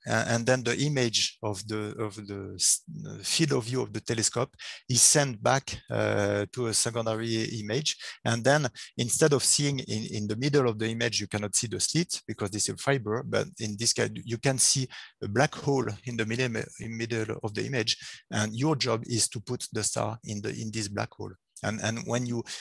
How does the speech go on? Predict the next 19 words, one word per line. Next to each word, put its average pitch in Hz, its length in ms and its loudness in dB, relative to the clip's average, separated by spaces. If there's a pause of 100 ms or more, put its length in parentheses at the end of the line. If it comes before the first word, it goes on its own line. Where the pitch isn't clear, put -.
(120)
in 120 120 0
the 110 80 4
guiding 123 360 4
image, 139 480 2
when 113 160 0
the 110 100 0
star, 123 420 4 (300)
uh, 104 260 -2
goes 139 460 2 (100)
in 110 220 -4
the, 107 240 -2
in 104 100 -6
the 104 80 -6
fiber, 127 600 0
in 107 100 -4
the 107 120 -2
hole, 151 280 0 (520)
uh, 104 100 2
then 135 320 4